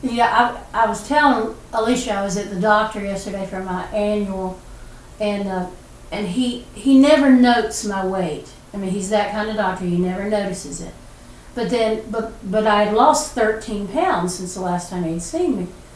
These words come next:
And he said, "Well, you lost thirteen pounds." And I said, "Well, yeah, I mean, I've been home eating my own cooking."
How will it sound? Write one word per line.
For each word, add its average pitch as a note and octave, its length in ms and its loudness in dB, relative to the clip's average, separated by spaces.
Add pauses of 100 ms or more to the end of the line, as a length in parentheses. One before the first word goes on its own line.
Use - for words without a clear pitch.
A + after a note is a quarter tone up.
(200)
And G#3 140 -6
he A3+ 160 -4
said, F#3 340 -4 (760)
"Well, A3 520 2 (580)
you G4 200 2
lost - 300 6
thirteen C#4+ 520 2
pounds." A#4+ 580 -2
And G#3 180 -6
I G3 60 -8
said, F#3+ 440 -8
"Well, A3+ 240 0
yeah, C#4+ 280 6
I G3+ 100 0
mean, G#3 180 0
I've G3+ 180 -4
been G#3+ 180 -2
home A3+ 340 0
eating B3 240 -4
my G3+ 260 -2
own G3+ 200 -4
cooking." F3+ 500 -4